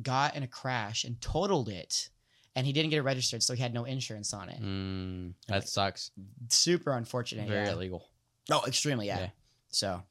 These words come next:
Speaker 2: Did
Speaker 1: uh,
Speaker 2: he crash it into another vehicle, or did he just, like, go
Speaker 1: yeah,
Speaker 2: off the
Speaker 1: well,
Speaker 2: road?
Speaker 1: more like the other vehicle crashed it into him, kinda. So he was
Speaker 2: Oh,
Speaker 1: doing, he
Speaker 2: that
Speaker 1: was chilling.
Speaker 2: sucks.
Speaker 1: Yeah, like, it wasn't his fault. So if he had insurance on it, like, he'd
Speaker 2: New
Speaker 1: be
Speaker 2: bike.
Speaker 1: taken care of, you know?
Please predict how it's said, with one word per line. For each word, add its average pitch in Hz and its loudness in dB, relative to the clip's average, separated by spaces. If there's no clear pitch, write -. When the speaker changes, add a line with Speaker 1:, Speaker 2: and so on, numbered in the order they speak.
Speaker 2:
Did 90 -4
Speaker 1:
uh, 110 2
Speaker 2:
he 117 6
crash 113 6
it 104 -2
into 107 -2
another 101 0
vehicle, 101 -2
or 98 -2
did 87 -8
he 87 -6
just, 87 -10
like, 98 -6
go 127 2
Speaker 1:
yeah, 127 6
Speaker 2:
off 117 4
the 160 2
Speaker 1:
well, 175 8
Speaker 2:
road? 170 6
Speaker 1:
more 180 8
like 170 6
the 156 4
other 139 6
vehicle 123 0
crashed 120 0
it 110 -6
into 107 -4
him, 98 -6
kinda. 92 -6
So 131 8
he 165 8
was 202 8
Speaker 2:
Oh, - 0
Speaker 1:
doing, 170 6
he 156 0
Speaker 2:
that 180 6
Speaker 1:
was 226 6
chilling. 117 4
Speaker 2:
sucks. - -10
Speaker 1:
Yeah, 185 10
like, 127 8
it 151 4
wasn't 156 6
his 160 4
fault. 123 4
So 160 8
if 165 4
he 165 -2
had 135 2
insurance 131 0
on 107 -2
it, 98 -6
like, 110 2
he'd 117 2
Speaker 2:
New 104 4
Speaker 1:
be - 4
Speaker 2:
bike. 104 4
Speaker 1:
taken 120 4
care 170 6
of, - -8
you 104 -2
know? 117 0